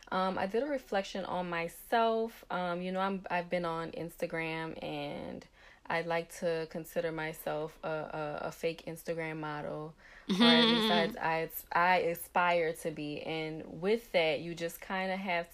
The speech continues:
Speaker 1: to appreciate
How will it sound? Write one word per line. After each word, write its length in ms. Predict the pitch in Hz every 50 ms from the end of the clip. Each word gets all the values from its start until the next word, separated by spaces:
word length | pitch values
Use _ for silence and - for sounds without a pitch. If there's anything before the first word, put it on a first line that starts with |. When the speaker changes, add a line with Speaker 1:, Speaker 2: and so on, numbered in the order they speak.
| -
Speaker 1:
to 340 | - 170 165 156 156 156 160 - - - - - - - - - - - _ _ - _ _ _ - -
appreciate 1000 | 175 175 - - - 247 233 226 - - 220 196 170 160 156 156 151 - -